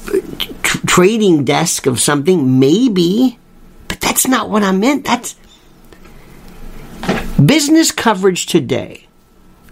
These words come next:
would be like, instead of having covid coverage, they'd go to the, uh, cashier at a C V S to see how, how the, uh, vaccines are going or, or something. I mean,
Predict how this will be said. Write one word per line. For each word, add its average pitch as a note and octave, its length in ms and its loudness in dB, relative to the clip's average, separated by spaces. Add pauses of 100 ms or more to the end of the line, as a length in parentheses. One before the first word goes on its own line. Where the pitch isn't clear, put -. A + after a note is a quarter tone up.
(580)
would F3 180 4
be A3 200 -2
like, E3 400 -4
instead G3 360 -2
of F3 100 0
having D3+ 440 0 (460)
covid G3+ 460 0
coverage, A3 420 -4 (200)
they'd F3+ 200 2
go F#3 200 2
to E3+ 120 2
the, C3 360 -2 (580)
uh, A#2+ 800 -2 (140)
cashier F3+ 720 0 (140)
at D#3 120 0
a C#3 60 2
C F#3 340 2
V D3 240 2
S - 400 -4 (400)
to - 340 0
see F3 420 2
how, B2+ 480 0 (840)
how D3+ 280 0
the, A#2 420 -4
uh, A#2 80 -8
vaccines C3+ 680 0
are G#2 100 -2
going G2+ 480 -4
or, - 200 -10
or A2 100 -4
something. F3+ 580 0
I - 20 -8
mean, B2+ 220 0